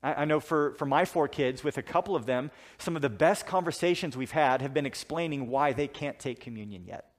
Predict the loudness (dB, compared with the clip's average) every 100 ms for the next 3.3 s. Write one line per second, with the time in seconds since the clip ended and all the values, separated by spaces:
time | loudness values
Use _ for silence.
0 | _ _ _ _ _ _ _ _ _ -2
1 | 0 2 0 -2 -6 2 2 4 2 2
2 | 2 -4 -6 -2 -2 -2 0 0 2 2
3 | 4 2